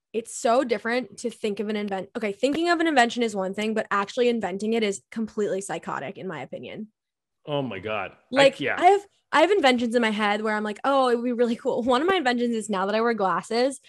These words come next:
Speaker 1: whenever I wear them and I am watching T V on my couch and leaning back, they get pushed
Speaker 2: Yeah.
Speaker 1: forward. So my, one of my
Speaker 2: Uh-huh.
Speaker 1: inventions is, like, it's a little spring here that gets pushed in.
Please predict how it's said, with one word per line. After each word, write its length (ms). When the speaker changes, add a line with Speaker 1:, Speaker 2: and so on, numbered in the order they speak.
Speaker 1:
whenever 340
I 60
wear 220
them 140
and 100
I 40
am 100
watching 320
T 140
V 120
on 120
my 100
couch 420
and 140
leaning 280
back, 420
they 100
get 200
pushed 420
Speaker 2:
Yeah. 100
Speaker 1:
forward. 560
So 180
my, 180
one 180
of 60
my 80
Speaker 2:
Uh-huh. 80
Speaker 1:
inventions 520
is, 220
like, 260
it's 160
a 60
little 220
spring 560
here 320
that 160
gets 200
pushed 360
in. 500